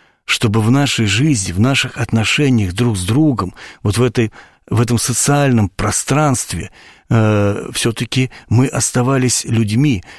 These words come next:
да, и жили по каким-то правилам, законам, э, потому что если этого не будет, то, пф, ну, тогда, да, жизнь превратится в какой-то ад. Э,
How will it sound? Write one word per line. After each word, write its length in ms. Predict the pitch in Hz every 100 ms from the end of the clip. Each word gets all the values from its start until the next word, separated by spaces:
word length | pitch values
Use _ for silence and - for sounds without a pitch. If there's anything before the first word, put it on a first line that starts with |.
| - -
да, 180 | 113
и 140 | 117 110
жили 260 | 104 143
по 140 | 120 -
каким-то 480 | 107 - 127 - -
правилам, 640 | - 120 135 113 95 90
законам, 640 | 87 101 - 147 135 90 - - - - -
э, 540 | 107 101 101 101 101 107
потому 240 | 107 107 113
что 160 | -
если 320 | 98 123 -
этого 240 | 110 - 104
не 140 | 104
будет, 400 | 113 175 120 98
то, 340 | - 107 113 95
пф, 180 | - 98 82 - -
ну, 260 | 92 85
тогда, 340 | 85 90 101 113 -
да, 420 | 95 98 113 92
жизнь 240 | 92 104
превратится 540 | - 92 87 110 - -
в 20 |
какой-то 560 | - - 107 - 104 117
ад. 180 | - - - - - - - - - - - - _ _ _ _
Э, 420 | 135 127 120 113